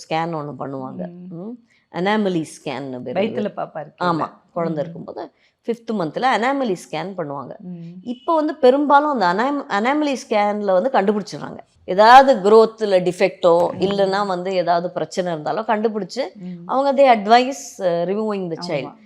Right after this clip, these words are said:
Speaker 1: அதுக்கப்புறம் இது ஒரு பெரிய, நமக்கு வந்து ஒரு பெரிய தர்ம சங்கடமானது.
Speaker 2: ம்.
Speaker 1: வயித்துல இருக்கிற குழந்தைய அழிக்கலாமா, அழிக்க
Speaker 2: ம்.
Speaker 1: கூடாதா? இது நான் அப்புறம் கேட்டுக்கிட்டு தெரிஞ்சதை இப்போ சொல்றேன். இதுல என்ன ஆகுதுன்னா, ஸ்பெஷல் சில்ட்ரன்ல வந்து நம்ம சஃபரிங் விட்டுருங்க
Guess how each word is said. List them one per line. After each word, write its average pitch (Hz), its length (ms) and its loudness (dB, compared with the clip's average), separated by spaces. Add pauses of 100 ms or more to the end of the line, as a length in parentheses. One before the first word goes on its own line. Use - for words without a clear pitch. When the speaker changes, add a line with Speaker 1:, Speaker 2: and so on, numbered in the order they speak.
(200)
Speaker 1:
அதுக்கப்புறம் 196 600 -4
இது 320 260 -4
ஒரு 320 200 -2
பெரிய, 277 400 0
நமக்கு 208 340 -6
வந்து 196 240 -6
ஒரு 175 200 -6
பெரிய 202 340 -4
தர்ம 175 360 0
சங்கடமானது. 165 600 -4 (280)
Speaker 2:
ம். 175 220 -8
Speaker 1:
வயித்துல 185 280 -2
இருக்கிற 156 400 -8
குழந்தைய 170 460 -2
அழிக்கலாமா, 143 800 -6
அழிக்க 180 340 -4
Speaker 2:
ம். 165 60 -8
Speaker 1:
கூடாதா? 143 460 -8 (400)
இது 208 200 -2
நான் 170 160 2
அப்புறம் 269 360 4
கேட்டுக்கிட்டு 226 420 4
தெரிஞ்சதை 196 240 -4
இப்போ 175 260 -4
சொல்றேன். 151 400 -8 (260)
இதுல 277 240 -2 (160)
என்ன 269 400 0
ஆகுதுன்னா, 269 240 -2
ஸ்பெஷல் 269 540 -6
சில்ட்ரன்ல 214 420 -6
வந்து 202 600 -6 (280)
நம்ம 247 400 -4 (120)
சஃபரிங் 320 400 2
விட்டுருங்க 175 380 -2